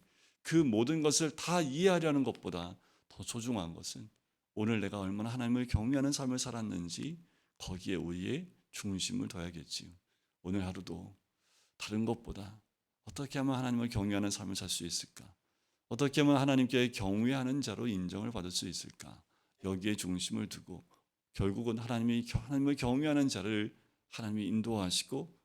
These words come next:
은혜 내려주시고 복된 길로 인도하신다는 것을 우리가 믿고 또 그 길로 나아갈 때 하나님, 우리 이 땅 가운데서 하나님은 헛된 삶을 사는 사람이 아니라 진정 이 땅 가운데 주님이 인정받을 만한,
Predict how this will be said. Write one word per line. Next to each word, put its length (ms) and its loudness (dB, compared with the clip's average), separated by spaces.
은혜 160 2
내려주시고 680 -2
복된 360 0
길로 180 2
인도하신다는 760 0
것을 220 -6
우리가 240 -4
믿고 600 0
또 160 -2
그 160 -4
길로 180 0
나아갈 360 -4
때 300 -10
하나님, 360 -4
우리 160 2
이 100 -2
땅 200 0
가운데서 460 2
하나님은 460 -4
헛된 380 0
삶을 340 2
사는 280 0
사람이 320 -2
아니라 440 -6
진정 360 0
이 120 0
땅 200 -2
가운데 540 -6
주님이 460 4
인정받을 720 0
만한, 380 -10